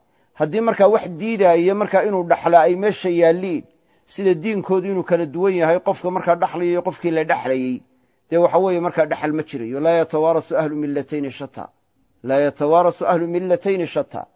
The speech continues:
Yacni, nebigu wuxuu sheegay calayhi salaatu wasalaam, laba diimood oo kala tagan cidda u ehelka ahi isma dhaxasho.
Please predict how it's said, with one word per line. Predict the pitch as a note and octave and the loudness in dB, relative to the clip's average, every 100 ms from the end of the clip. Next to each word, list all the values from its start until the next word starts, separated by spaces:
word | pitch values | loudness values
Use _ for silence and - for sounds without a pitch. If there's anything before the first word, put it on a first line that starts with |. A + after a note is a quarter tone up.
| _ _ _ _ _ | _ _ _ _ _
Yacni, | A#2+ C#3 | -6 -2
nebigu | E3+ E3+ F3 | 0 0 -2
wuxuu | E3 | -2
sheegay | D#3 D#3+ D#3 | -2 0 2
calayhi | D3 F3 | 2 0
salaatu | D#3 E3 E3 D#3+ D#3+ | 0 2 2 0 -4
wasalaam, | D3+ E3 D#3+ D3+ | -2 0 2 0
laba | D#3+ F3 | -2 -4
diimood | C#3 D#3+ E3 | -4 -2 0
oo | D#3 | -2
kala | - C#3 B2+ | -2 -2 -4
tagan | C3+ G#2+ C3 C3+ C3+ _ _ _ _ | -8 -2 -2 -2 -6 _ _ _ _
cidda | F3+ E3 E3+ | -4 0 0
u | E3+ | 2
ehelka | G3 F3+ E3 - D#3+ | 6 6 6 4 4
ahi | D3 | 4
isma | D3 D3+ D#3+ | 0 -4 -2
dhaxasho. | C#3+ B2+ B2 A#2 | -2 -6 -10 -12